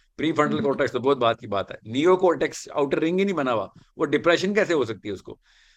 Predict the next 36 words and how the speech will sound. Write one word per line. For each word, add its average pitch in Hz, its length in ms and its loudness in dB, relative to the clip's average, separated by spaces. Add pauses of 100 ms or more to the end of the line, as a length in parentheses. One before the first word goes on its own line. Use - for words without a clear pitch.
(120)
So 143 360 2 (180)
fear 196 360 2
is 165 140 2
the 160 120 -2
only 170 320 0 (220)
real 131 300 2
emotion 120 300 -2
that 107 200 -4
he 98 240 -4
has। 139 120 -6
तो - 120 -8
fear 170 260 0
तो 120 120 -2
अभी 131 200 0
भी 165 140 -8
किसी 139 400 -10
भी 165 80 -2
इंसान 123 300 -4
को, 107 120 -10
खुश 135 260 -4
इंसानों 127 340 0
को 123 80 -2
भी 120 60 -4
होता 104 200 -2
है 95 60 -8
कि 107 60 -2
यार 104 120 2
अचानक 110 320 -2
ऊंची 123 280 -2
आवाज 117 240 4
आई 113 100 0
है 110 80 -2
तो 104 100 -2
fear 107 220 -2
हो 104 100 -2
गया। 95 120 -10